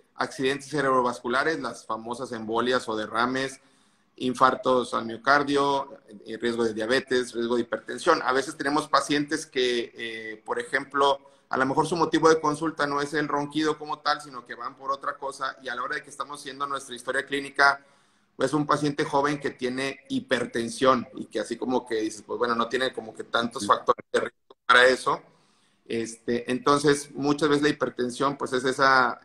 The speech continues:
Speaker 1: esencial en la cual no tenemos un diagnóstico, pero a veces esa hipertensión también puede ser secundaria, y esos casos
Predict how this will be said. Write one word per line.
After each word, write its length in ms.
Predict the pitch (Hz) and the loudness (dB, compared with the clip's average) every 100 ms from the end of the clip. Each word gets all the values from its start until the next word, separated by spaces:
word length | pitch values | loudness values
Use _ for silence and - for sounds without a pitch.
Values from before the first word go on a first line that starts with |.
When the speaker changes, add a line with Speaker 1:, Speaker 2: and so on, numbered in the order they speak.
| - - - | -16 -16 -8
Speaker 1:
esencial 720 | 127 131 131 123 135 135 147 | -8 -4 -4 -4 -2 0 0
en 120 | 143 | -2
la 120 | 127 | -2
cual 160 | - 135 | 0 0
no 120 | 139 | -2
tenemos 360 | 135 131 139 135 | -4 -6 -6 -8
un 100 | 139 | -4
diagnóstico, 560 | 139 131 135 151 151 | -4 -4 -8 -8 -8
pero 140 | 131 127 | -4 -2
a 40 | |
veces 240 | 135 151 160 | -4 -6 -14
esa 160 | 147 | -14
hipertensión 540 | 165 143 - 127 143 135 | -12 -10 -12 -16 -16 -16
también 200 | 139 143 | -16 -14
puede 200 | 143 143 | -12 -10
ser 100 | 143 | -8
secundaria, 640 | 165 156 127 127 190 143 | -8 -10 -12 -8 -8 -8
y 160 | 117 120 | -10 -10
esos 240 | 127 147 | -10 -6
casos 420 | - 135 151 147 | 0 0 0 -10